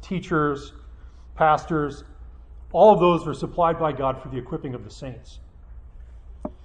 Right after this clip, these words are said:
And then you have in verses fifteen and sixteen the way the body is functioning with each other.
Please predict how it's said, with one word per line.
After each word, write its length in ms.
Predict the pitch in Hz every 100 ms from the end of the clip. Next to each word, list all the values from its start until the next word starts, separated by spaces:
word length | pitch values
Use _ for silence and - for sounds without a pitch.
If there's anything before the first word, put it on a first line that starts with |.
| - - - - - -
And 100 | 143
then 140 | 185 185
you 100 | 156
have 240 | 170 151
in 120 | 139 131
verses 400 | 151 - 147 -
fifteen 440 | 185 180 180 160
and 120 | 127
sixteen 560 | - 202 - - 147 135
the 60 | 135
way 180 | 139
the 60 | 135
body 320 | 135 135 131
is 140 | 120 -
functioning 500 | 151 147 - 131 120
with 100 | 110
each 220 | 107 156
other. 300 | 147 120